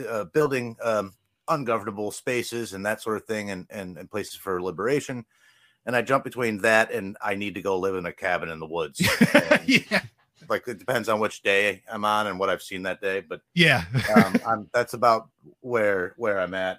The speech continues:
Speaker 1: And, um, I think you're right. And I think even in, well, that's the thing though, is it's, it's the best of times, it's the worst of times. So e-, like, even in the worst,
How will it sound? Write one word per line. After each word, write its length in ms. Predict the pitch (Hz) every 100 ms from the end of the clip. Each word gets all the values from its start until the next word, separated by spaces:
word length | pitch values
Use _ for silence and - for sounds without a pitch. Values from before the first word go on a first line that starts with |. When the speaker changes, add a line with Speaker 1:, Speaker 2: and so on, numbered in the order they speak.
| _
Speaker 1:
And, 240 | 113 107 107
um, 340 | 104 92 92 _ _ _ _ _ _ _ _
I 80 | 139
think 280 | 135 170 175
you're 120 | 180
right. 300 | 151 151 151 151
And 140 | 139
I 60 | 127
think 240 | 190 165
even 220 | 156 147
in, 200 | 135 117 - - -
well, 240 | 156 160 139
that's 180 | 170 165
the 80 | 143
thing 260 | 180 165
though, 140 | 143 123
is 120 | 113
it's, 220 | 117 - 143
it's 180 | 123 -
the 80 |
best 300 | 113 131 120
of 80 | 117
times, 320 | - 117 107
it's 120 | 98 -
the 80 |
worst 260 | 110 143 -
of 120 | 98
times. 260 | 95 87 82
So 140 | 117
e-, 120 | 135 135
like, 140 | 135
even 220 | 151 165 156
in 120 | 131
the 80 | 113
worst, 520 | 117 127 - -